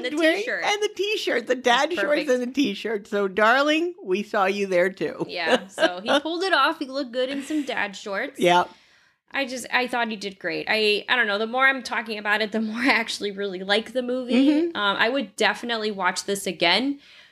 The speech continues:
Speaker 2: Do you have an unlikable character? Best unlikable? I mean, I, I think
Speaker 1: Mm-hmm.
Speaker 2: overall there, there's no, no one that was so bad they were good. I would think The Further, the whole thing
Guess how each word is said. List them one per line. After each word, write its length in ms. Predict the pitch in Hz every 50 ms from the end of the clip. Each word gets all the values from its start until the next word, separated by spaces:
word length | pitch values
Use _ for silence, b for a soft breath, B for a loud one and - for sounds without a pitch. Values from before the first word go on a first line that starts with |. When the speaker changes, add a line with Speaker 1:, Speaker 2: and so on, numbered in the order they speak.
| B B
Speaker 2:
Do 120 | - 220
you 80 | 233 233
have 240 | 220 233 233 226 233
an 80 | 247
unlikable 640 | 254 262 262 262 254 285 311 - 330 254 226 190 180
character? 560 | - 190 165 - - 165 - - - - - 185 B B B B B B B B B
Best 240 | 202 214 208 - 214
unlikable? 720 | 208 208 202 202 208 208 - 196 - - - - - - _ _ _ _ _ _ _ _ _ _ _ _ _ _ _ _ _ _ _ _ _ _ -
I 40 | -
mean, 160 | 233 233 226
I, 300 | 220 220 220 - - - - _ _ -
I 100 | 220 233
think 220 | - 285 294 285 -
Speaker 1:
Mm-hmm. 80 | -
Speaker 2:
overall 480 | 254 285 254 240 247 233 202 202 220 226
there, 200 | 214 233 220 - - -
there's 200 | - 226 233 208
no, 420 | 220 220 208 214 233 208 - - _ _ _ _ _ _ _ _ _ _ _ _ -
no 240 | 208 214 226 240 240
one 160 | 254 277 269
that 180 | 269 277 - -
was 240 | 214 220 196 - -
so 280 | - - 220 208 214
bad 360 | 196 196 208 196 190 202 196 190
they 100 | 196 190
were 140 | 185 190 180
good. 360 | - 185 180 180 190 214 220
I 140 | - - 196
would 200 | 185 185 185 -
think 280 | - 214 214 196 -
The 100 | - 175
Further, 580 | 175 - - - 196 185 185 185 175 170 160 160
the 140 | 165 170 185
whole 320 | 190 226 269 277 277 262
thing 720 | - - - - - 202 202 208 196 160 143 131 107 -